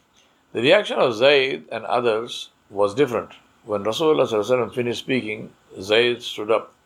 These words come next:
tall and impressive looking, in the midst of the Muslims. And he said in a clou-, in a loud and clear voice, "O Muhammad sallallahu alaihi wasallam, I testify that there is no God but Allah,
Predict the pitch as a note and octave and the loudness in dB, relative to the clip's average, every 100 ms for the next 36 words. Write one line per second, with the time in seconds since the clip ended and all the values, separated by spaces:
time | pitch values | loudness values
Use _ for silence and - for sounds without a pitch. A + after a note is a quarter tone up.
0 | - G#2+ A#2+ C3 A#2+ G2+ F#2 F#2+ A2 G#2+ | -6 2 4 4 2 -2 -10 -4 -4 -2
1 | G#2 G2 G2+ G#2 G#2+ G2 F#2+ A2+ - A2 | -4 -6 -8 -10 -10 -10 -4 -4 -4 -4
2 | F#2+ G#2 G2+ G2+ - _ _ _ _ _ | -2 -2 -4 -8 -12 _ _ _ _ _
3 | _ A2 A2+ G#2+ - A#2+ A#2+ A2 G2+ G2 | _ -2 0 -2 0 2 0 0 -4 -2
4 | G#2+ A2+ A#2+ A#2 G#2+ G2+ F#2+ G#2+ A#2+ A#2 | 0 4 4 2 -2 -4 0 4 4 2
5 | G2+ - A2 G#2+ A2 G2+ F#2 - - - | -4 -4 0 2 2 0 -2 -10 -14 -4
6 | B2 B2+ A2+ B2 C3+ B2+ G#2 A2 A#2 A#2 | 0 2 2 2 0 -4 -6 -6 0 2
7 | A2 G2+ B2+ A2+ F#2 _ _ _ _ _ | 2 0 -2 -2 -10 _ _ _ _ _
8 | _ _ - A2 A#2+ A#2+ D3+ C#3+ C3+ A#2+ | _ _ -2 2 2 2 2 2 0 4
9 | C3+ C#3 C3 A2+ G#2 A2+ G#2+ G#2+ A#2 A2 | 4 4 2 -4 -4 -4 -4 -4 0 2
10 | A2+ G2+ F#2+ F#2 F#2 F#2 | 0 0 -2 -2 0 -2